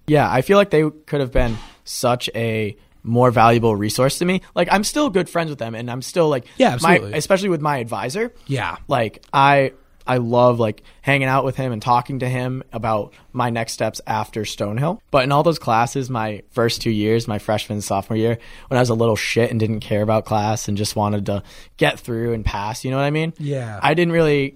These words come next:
Speaker 1: get a chance to know my professors, and I feel like that's a regret on my part.
Speaker 2: I did get to know my professors, and I love every moment of it. Not to, not to be a cock about it. Sound-,
Speaker 1: Wah.
Speaker 2: sounds like I'm trying to be a cock about it, but I just, I had a professor my,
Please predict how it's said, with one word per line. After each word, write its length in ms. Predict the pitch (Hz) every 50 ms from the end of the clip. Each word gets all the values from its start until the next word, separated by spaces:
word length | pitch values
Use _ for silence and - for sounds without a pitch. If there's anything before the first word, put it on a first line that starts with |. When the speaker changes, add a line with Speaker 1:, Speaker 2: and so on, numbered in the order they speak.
| - -
Speaker 1:
get 120 | - 151
a 40 | 135
chance 260 | - 143 139 123 -
to 60 | -
know 100 | 127 127
my 100 | 131 117
professors, 540 | 110 - 104 - 110 107 - 107 104 98 - -
and 100 | 139 127
I 80 | 127
feel 160 | - - 190 185
like 200 | 175 165 - - - - _ _ _ _ -
that's 220 | 165 151 143 -
a 60 | 143
regret 280 | 131 120 110 123 113 107
on 100 | 107 104
my 120 | 101 104
part. 240 | 98 - 92 92 - _ _ _ -
Speaker 2:
I 140 | 151 165
did 260 | 160 - 175 170 165 135
get 160 | - 113 -
to 100 | - 107
know 100 | 101 98
my 140 | 95 92 92
professors, 580 | - 95 92 - 98 92 - - 98 98 98 98
and 220 | - 127 107 104
I 80 | 101 104
love 240 | 101 104 101 95
every 200 | 101 95 92 104 98
moment 280 | 98 98 95 92 95
of 80 | 95 95
it. 60 | 104
Not 220 | 113 117 110 117 -
to, 120 | 143 143
not 220 | 147 131 123 120
to 60 | - 131
be 120 | 139 151
a 40 | 147
cock 280 | - 147 127 113 -
about 220 | 120 110 101 107 117
it. 80 | 120
Sound-, 220 | 175 175 165 156 151
Speaker 1:
Wah. 140 | 139 123 110 92 - - -
Speaker 2:
sounds 240 | - 156 147 147
like 80 | 160 156
I'm 100 | 160 156
trying 160 | 127 160 151
to 60 | 147
be 80 | 147 147
a 40 | 131
cock 280 | - 147 135 123 -
about 260 | - 110 107 101 101 98
it, 180 | 101 - -
but 140 | - 127 120
I 140 | 120 123 117 107 - -
just, 320 | - 135 117 - - - _ -
I 240 | 147 139 139 139 135
had 480 | 135 127 113 147 147 139 135 131 135 139 - - -
a 80 | 156 135
professor 640 | - 135 120 - 139 131 - - 110 101 107 101 - _ -
my, 480 | 143 131 120 113 113 110 110 104 107